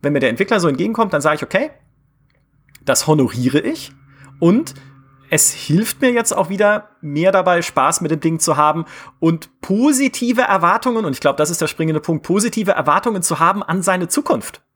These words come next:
Also, sie haben einen Weg eingeschlagen, von dem ich glauben kann, dass sie ihn weitergehen. Und wenn sie ihn weitergehen, sind sie für mich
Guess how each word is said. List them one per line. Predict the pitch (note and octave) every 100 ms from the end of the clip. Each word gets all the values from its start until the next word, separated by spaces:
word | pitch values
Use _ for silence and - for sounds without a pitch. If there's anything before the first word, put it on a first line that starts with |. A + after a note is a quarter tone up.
| _ _ _ - -
Also, | D#3+ D3+ D3+ -
sie | - D3
haben | C#3+ G3+ A#3+
einen | F3+ E3+ A#2+
Weg | G#3 -
eingeschlagen, | E3 G#3 G#3+ - G3+ G#3 A3
von | - D#3 C3+
dem | D#3 F3 G3+ -
ich | E3+ -
glauben | - D#3 D#3 G3 A3 B3 A#3+
kann, | - A#3 B3
dass | G#3 -
sie | F#3
ihn | D3+ B2+
weitergehen. | A#2 D#3 G#3 F3+ G#3 A#3+
Und | D4+ D#3 A2+
wenn | C#3 F#3
sie | A3
ihn | G#3
weitergehen, | F3+ F#3+ G#3 G3 G3+
sind | D#3+ -
sie |
für | D3 C#3
mich | C3 F#3+ B3+